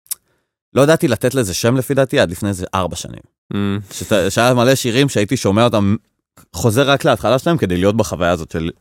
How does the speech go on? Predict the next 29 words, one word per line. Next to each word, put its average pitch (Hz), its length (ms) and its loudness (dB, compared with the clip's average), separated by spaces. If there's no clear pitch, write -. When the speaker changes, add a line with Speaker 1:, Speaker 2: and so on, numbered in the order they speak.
Speaker 1:
ל-, 85 80 -8
להיות 110 220 2
מופתע 104 300 -2
עוד 90 240 2
פעם. 78 300 -8
Speaker 2:
איי, 98 440 2
Speaker 1:
כזה. 82 140 -2
Speaker 2:
כן. 95 220 -2
אני, 131 240 -2
זה, 170 80 -6
זה 180 80 -6
קרה 175 260 0
לי 135 100 2
באיזה 107 180 0
שיר 120 160 -4
של 87 240 -10
כיס, 110 300 -2
אני 98 160 -6
חושב, 95 360 -6
פעם 92 220 -4
אחת. 95 240 -8
Speaker 1:
עם 113 120 -2
כיס? - 540 0
אשכרה. - 340 -6
Speaker 2:
כן, 269 240 0
כיס, - 400 -6
שזה 135 260 -4
כאילו 147 280 -4
הכי, 135 180 -4